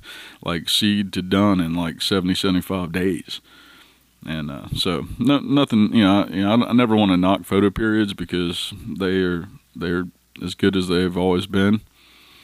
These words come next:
but, um, you're just simply not gonna do what you can do with an autoflower D W C. You can run a photo D W C, and, uh, you know, it'll do great, obviously, but,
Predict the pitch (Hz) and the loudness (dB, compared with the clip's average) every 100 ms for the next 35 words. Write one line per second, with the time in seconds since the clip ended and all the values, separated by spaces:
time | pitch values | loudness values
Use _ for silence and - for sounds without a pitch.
0 | _ _ 90 90 92 90 - - - - | _ _ -10 -4 -2 -2 -4 -10 -14 -18
1 | - - 85 85 82 85 85 - - 104 | -16 -8 -4 -4 -6 -8 -14 -16 -4 -2
2 | 98 101 - 107 90 92 95 92 85 90 | 0 0 0 0 0 0 2 0 0 0
3 | 90 92 92 87 87 _ _ _ _ _ | 0 0 0 -2 -4 _ _ _ _ _
4 | _ _ 98 95 92 92 87 90 87 87 | _ _ -4 -4 -2 -2 -2 0 0 0
5 | 85 85 82 - 85 85 87 85 87 76 | -2 -2 -4 -6 -6 -6 -6 -4 -4 -4
6 | 71 - 95 85 80 - - _ _ - | -4 -2 -2 -4 -6 -16 -20 _ _ -20
7 | - 92 - 90 87 - 113 110 92 90 | -12 -10 -6 -2 -2 0 2 4 4 2
8 | 90 90 85 80 - 92 87 - _ - | 0 0 0 -2 -2 -2 -2 -6 _ -20
9 | - - _ _ _ - 87 87 87 82 | -20 -20 _ _ _ -6 -2 0 -2 -2
10 | 71 - - _ _ _ _ _ _ _ | -6 -10 -18 _ _ _ _ _ _ _
11 | _ - 92 73 - - _ - - - | _ -2 -2 -2 -6 -16 _ -20 -20 -20
12 | - - _ _ - 101 107 117 104 107 | -20 -20 _ _ -6 0 2 4 4 4
13 | 131 - - - - 110 104 - 82 90 | 2 -2 -12 -12 0 0 0 -4 -4 -6
14 | 87 78 | -6 -6